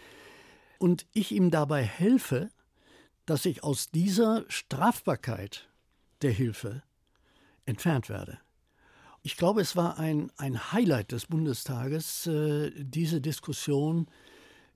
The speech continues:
in dem Ernst zu führen, wie es dann auch geschehen ist. Natürlich mit der Konsequenz, äh,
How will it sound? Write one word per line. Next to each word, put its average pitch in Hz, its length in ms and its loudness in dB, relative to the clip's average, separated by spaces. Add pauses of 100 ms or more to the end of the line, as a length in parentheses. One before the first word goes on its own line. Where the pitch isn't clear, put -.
in 139 500 2
dem 185 280 6
Ernst - 800 -4
zu - 180 -6
führen, 147 460 0
wie 135 100 -2
es 127 120 -6
dann 139 160 -4
auch 127 160 -6
geschehen 135 400 -2
ist. 202 240 -4 (680)
Natürlich 147 480 2
mit 180 140 2
der 165 100 2
Konsequenz, 165 840 0
äh, 170 320 4